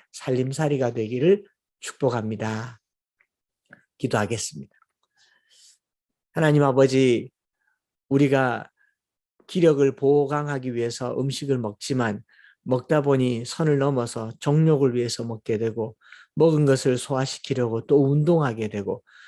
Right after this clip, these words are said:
우리가 삶을 넘어서 탐욕의 지경에 먹거리가 있는 것을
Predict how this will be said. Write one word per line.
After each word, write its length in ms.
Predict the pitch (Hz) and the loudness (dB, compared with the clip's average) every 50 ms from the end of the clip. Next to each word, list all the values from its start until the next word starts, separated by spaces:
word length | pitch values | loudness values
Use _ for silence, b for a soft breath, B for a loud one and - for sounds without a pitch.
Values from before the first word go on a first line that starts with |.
| B B B B | B B B B
우리가 300 | - 139 147 147 151 151 | -4 0 0 2 2 2
삶을 480 | 147 - - 165 156 160 165 170 165 160 | 0 -2 -2 0 2 4 4 4 4 4
넘어서 560 | 160 165 160 147 131 - - 123 113 110 b b b b _ _ | 2 2 2 0 0 -2 -2 -6 -6 -6 b b b b _ _
탐욕의 520 | - - 185 185 190 190 190 185 180 143 135 | -8 -2 0 2 4 4 4 4 4 2 0
지경에 420 | - - 123 127 117 117 117 110 | 0 -4 -4 -2 -2 -4 -4 -4
먹거리가 560 | 110 113 110 107 - 143 143 139 131 117 120 | -4 -4 -6 -4 -2 0 0 0 0 0 -2
있는 220 | 113 113 113 113 110 | -4 -4 -6 -8 -8
것을 420 | 107 107 - - 120 139 143 | -8 -8 -6 -2 0 0 0